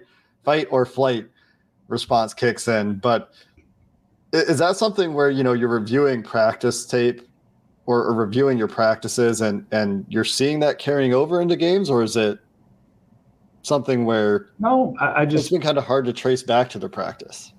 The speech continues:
Speaker 2: It's been hard to trace back to practice sometimes. You know, there's,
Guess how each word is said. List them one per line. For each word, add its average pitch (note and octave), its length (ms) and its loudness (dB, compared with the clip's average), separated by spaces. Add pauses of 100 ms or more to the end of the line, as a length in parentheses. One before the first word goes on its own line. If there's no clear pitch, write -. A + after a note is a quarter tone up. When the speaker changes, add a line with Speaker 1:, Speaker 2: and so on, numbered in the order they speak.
(180)
Speaker 2:
It's E3 160 0
been F#3 180 0
hard B2+ 260 2
to B2+ 40 2
trace B2+ 260 0
back B2 240 0
to A2+ 80 -2
practice A#2 480 -4
sometimes. A#2 600 0
You A2 80 2
know, A2+ 160 2
there's, G#2+ 460 -2